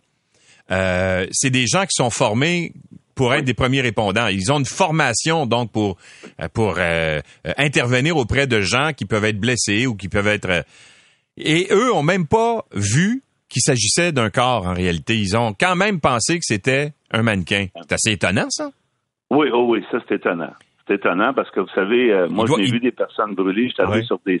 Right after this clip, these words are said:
Speaker 2: scènes de personnes brûlées. Et vous savez, les tissus vont fondre et, euh, ce, ce, ce n'est pas beau, là, une scène avec une personne qui a été brûlée puis qui,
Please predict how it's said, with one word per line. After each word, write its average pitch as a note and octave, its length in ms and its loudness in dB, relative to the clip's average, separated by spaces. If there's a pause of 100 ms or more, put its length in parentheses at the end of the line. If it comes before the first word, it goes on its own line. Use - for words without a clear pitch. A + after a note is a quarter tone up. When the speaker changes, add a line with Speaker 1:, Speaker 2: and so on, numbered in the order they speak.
Speaker 2:
scènes G#2+ 220 0
de G2 80 2
personnes F#2+ 420 -2
brûlées. F2+ 420 0 (600)
Et G2 60 0
vous - 120 -4
savez, A2+ 200 4
les G#2+ 180 2
tissus - 420 0
vont G2+ 260 2 (120)
fondre A#2+ 420 2
et, F#2 220 4
euh, E2+ 80 2 (800)
ce, F#2+ 320 0
ce, F#2+ 240 0 (100)
ce A#2 60 -6
n'est A2 140 2
pas A2+ 180 2 (100)
beau, A#2 240 4
là, G2 140 4
une F#2 120 -2 (100)
scène G2+ 260 2
avec F2+ 280 -2
une F2+ 120 -4
personne G2 440 -2
qui - 100 -6
a F2+ 40 -2
été - 140 -4
brûlée F#2+ 520 0
puis - 180 -18
qui, E2 160 0